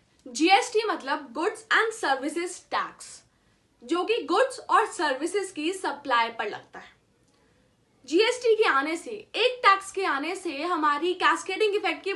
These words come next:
प्रॉब्लम खत्म हो गई, वो सॉल्व हो गई। पर आज भी हमारा ओल्ड टैक्स रिजिम पूरी तरह से खत्म नहीं हुआ है,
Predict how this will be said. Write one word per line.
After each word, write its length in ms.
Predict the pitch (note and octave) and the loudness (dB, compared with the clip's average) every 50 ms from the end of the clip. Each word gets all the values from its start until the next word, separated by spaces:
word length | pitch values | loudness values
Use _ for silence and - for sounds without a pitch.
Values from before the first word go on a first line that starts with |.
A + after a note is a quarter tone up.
| F#4+ | -6
प्रॉब्लम 460 | - D4+ C4 A#3+ A#3+ A3+ B3 A#3+ C4+ G4 - - - _ _ _ _ _ _ _ _ | -2 0 2 2 2 2 -2 -2 -2 -2 -6 -10 -16 _ _ _ _ _ _ _ _
खत्म 380 | - - A4+ A#4 C#5+ C#5 C5 G#4+ | 0 2 4 4 4 2 2 0
हो 80 | G4 D4+ | -2 -2
गई, 240 | - A3+ A#3 C#4+ E4 | -2 -4 -4 -2 -2
वो 140 | F4 G4+ A#4+ | -2 -2 -4
सॉल्व 520 | - - - E4+ D4 D4 D#4 E4 D#4+ C4+ | -4 -6 -2 2 4 6 6 4 2 -2
हो 140 | B3+ B3 G#3+ | -6 -10 -12
गई। 200 | - - - - - _ _ _ _ _ _ _ _ - _ _ - | -12 -14 -18 -20 -20 _ _ _ _ _ _ _ _ -20 _ _ 2
पर 100 | F#4+ - | 2 4
आज 420 | - - F4+ F#4+ G#4+ A4+ G#4 - - - | 6 8 8 8 8 6 4 -2 -8 -10
भी 220 | C4+ A#3 - - - - _ _ _ _ _ _ _ _ _ _ _ _ _ - | -10 -10 -10 -14 -16 -20 _ _ _ _ _ _ _ _ _ _ _ _ _ -2
हमारा 400 | D#4+ D#4+ D#4 F#4 F#4 F#4+ G#4 - - - | 0 6 8 8 8 8 8 6 6 4
ओल्ड 260 | - F#4+ G#4 A#4 B4+ B4 | 2 2 4 4 4 4
टैक्स 360 | - F#4 F4+ F#4 F#4 - - | 6 6 6 6 6 2 -4
रिजिम 340 | E4 D#4 B3+ A3+ C4 C4+ A3+ G#3 G#3 - _ - | -4 -4 -4 -4 -6 -6 -6 -8 -12 -16 _ -4
पूरी 220 | F4 G4+ G#4 A4 G#4+ | 2 4 4 4 4
तरह 240 | G#4 F#4+ D4+ C#4+ | 2 0 0 0
से 140 | E4 E4+ G#4+ A4 | 0 -2 -4 -4
खत्म 340 | - E4+ D#4 D#4 D#4 F4 | 0 0 0 0 0 -2
नहीं 320 | E4 C#4+ C4 C#4+ D4+ D4+ D4+ | -2 -2 -2 -2 -2 -2 -2
हुआ 240 | C#4 B3+ A3 G3 G#3 | -4 -6 -8 -8 -10
है, 200 | G3+ G3+ - | -12 -16 -20